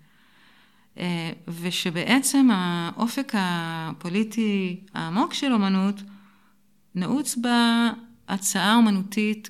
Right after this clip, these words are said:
כשלעצמה. אה, או אם אני חוזרת למה שדיברנו קודם, אה,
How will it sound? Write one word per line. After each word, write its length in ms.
כשלעצמה. 640
אה, 200
או 280
אם 140
אני 240
חוזרת 380
למה 160
שדיברנו 460
קודם, 480
אה, 60